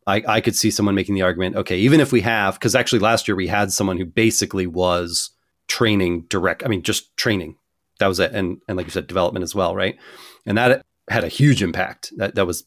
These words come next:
that was monumentally helpful. Uh, he unfortunately <laughs> went on to school, but has even come back in the meantime, sometimes to help us with larger training groups or with some of our developmental stuff.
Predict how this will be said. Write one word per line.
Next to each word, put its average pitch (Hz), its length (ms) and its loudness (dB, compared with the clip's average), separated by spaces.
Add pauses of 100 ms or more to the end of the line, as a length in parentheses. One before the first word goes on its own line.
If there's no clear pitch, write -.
that 110 120 2
was - 180 -6 (260)
monumentally 104 720 2
helpful. - 400 -4 (480)
Uh, - 160 -8
he 190 220 4
unfortunately 110 580 2
<laughs> 87 80 -4
went 113 100 2
on 90 140 -2
to - 80 -8
school, 92 540 -4 (640)
but 107 440 0
has 113 240 0
even 110 180 4
come 98 180 0
back 107 480 0 (100)
in 104 120 2
the 92 60 0
meantime, 92 460 -2
sometimes 92 380 -4
to - 40 -10
help 95 160 -2
us 92 140 -4
with 92 120 -12
larger 90 260 -2
training 92 320 -2
groups 87 320 -4
or 90 300 -4 (320)
with 90 100 -10
some 98 140 0
of 85 80 -2
our 87 100 -2
developmental 85 500 -2
stuff. - 340 -6